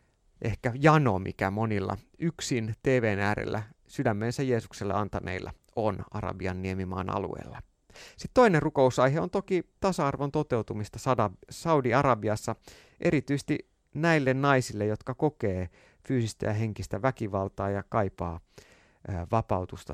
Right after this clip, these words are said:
siitä sorrosta, joh-, jota heihin kohdistuu. Kolmas rukousaihe, johon Open Doorsin kautta halutaan meitä jokaista täällä Suomessakin rohkaista, on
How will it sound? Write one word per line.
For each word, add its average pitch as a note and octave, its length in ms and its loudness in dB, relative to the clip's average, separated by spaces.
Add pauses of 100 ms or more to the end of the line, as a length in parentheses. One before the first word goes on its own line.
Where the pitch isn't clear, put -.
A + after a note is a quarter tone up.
(120)
siitä G2 540 -4
sorrosta, G#2 520 -4
joh-, F#2+ 300 -6
jota - 180 -6
heihin F#2+ 240 -6
kohdistuu. - 560 -12 (640)
Kolmas F#3 320 6
rukousaihe, C3 580 4 (220)
johon C#3 440 0
Open C#3+ 320 2
Doorsin C3 280 0
kautta C3 320 0
halutaan A#2+ 380 -2
meitä D#3 260 0
jokaista C#3+ 400 0
täällä B2 200 0
Suomessakin A2+ 540 -2 (280)
rohkaista, B2 580 2 (600)
on F#3 240 8